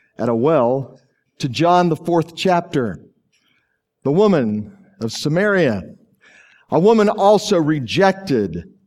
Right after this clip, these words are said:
by her family and by society, but a woman who is given hope by God the Son, the one who sees her and hears her and shows her what she can be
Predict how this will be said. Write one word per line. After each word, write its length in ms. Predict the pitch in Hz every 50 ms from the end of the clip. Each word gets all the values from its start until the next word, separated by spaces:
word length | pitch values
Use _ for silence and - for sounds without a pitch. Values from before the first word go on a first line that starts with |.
| _ _ _ _
by 180 | - 139 143 139
her 160 | 139 131 123
family 600 | - - - 208 220 214 190 156 127 110 107 113
and 180 | 120 123 127
by 180 | 135 139 143 139
society, 1000 | 131 - - 123 - - 202 190 190 196 185 175 143 147 156 170 180 - - - - _ _ _ _ _ _ _ _ _ _ _ _ _ _
but 120 | 131 139
a 60 | 147
woman 260 | 147 170 175 170 165 160
who 120 | 165 165
is 160 | 156 135 113
given 340 | - - 185 190 180 175 170
hope 560 | 165 139 - 185 226 208 147 107 - - - - - _ _ _ _ _ _ _ _ _ _ _ _ _
by 160 | - 123 127 120
God 360 | 107 135 135 131 127 123 107
the 100 | 107 107
Son, 600 | - - - 180 175 156 117 92 80 76 80 - - _ _ _ _ _ _ _ _ _ _ - _ _
the 80 | 151
one 180 | 165 208 233 220
who 240 | 202 180 202 208 185
sees 640 | - - - - - 226 226 226 214 208 180 - -
her 560 | - 147 127 120 101 90 82 80 80 - _ _ _ _ _ _
and 160 | - 135 139 131
hears 600 | 120 - - - 262 269 269 247 196 - - -
her 400 | 139 113 92 85 101 123 127 - _ _ _ _ _ _ _ _ _ _ _ _ _ -
and 600 | 151 175 175 170 170 170 175 175 170 151 - - - - _ _ _ _ _ _ _ _ _ _ _ _ _ _ _ _ _ _
shows 540 | - - - - 226 240 240 254 247 - -
her 140 | 208 220 214
what 240 | 196 190 190 190
she 240 | - - - 208 214
can 260 | 185 - 196 190 185
be 520 | 156 185 190 175 147 117 98 147 - -